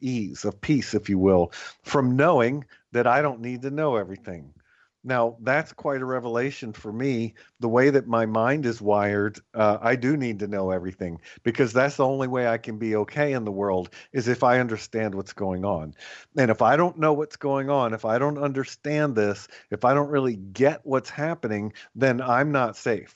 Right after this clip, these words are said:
and it's not okay. Uh, I'm not okay in the world. So I have found through living from spiritual principle, and this is related to what I was sharing before,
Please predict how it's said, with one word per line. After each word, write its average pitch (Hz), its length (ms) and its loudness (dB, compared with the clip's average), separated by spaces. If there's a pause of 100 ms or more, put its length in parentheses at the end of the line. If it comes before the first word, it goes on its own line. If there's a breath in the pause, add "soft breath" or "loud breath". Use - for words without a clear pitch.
and 107 140 -6
it's 104 160 -8
not 120 240 2
okay. 107 560 -2 (360 soft breath)
Uh, 98 280 -2
I'm 127 140 0
not 117 180 2
okay 113 360 -2
in 104 100 -4
the 95 80 -4
world. 87 340 -4 (260 loud breath)
So 135 200 2
I 139 140 4
have 147 220 -2 (120)
found 156 600 -4 (200)
through 135 480 -2
living 120 440 2
from 156 220 -4
spiritual 156 480 0
principle, 120 500 -2
and 107 80 0
this 110 160 -2
is 127 120 -8
related 127 500 4
to 131 80 -6
what 123 120 -2
I 123 80 2
was 120 120 -2
sharing 123 340 -4
before, 123 560 2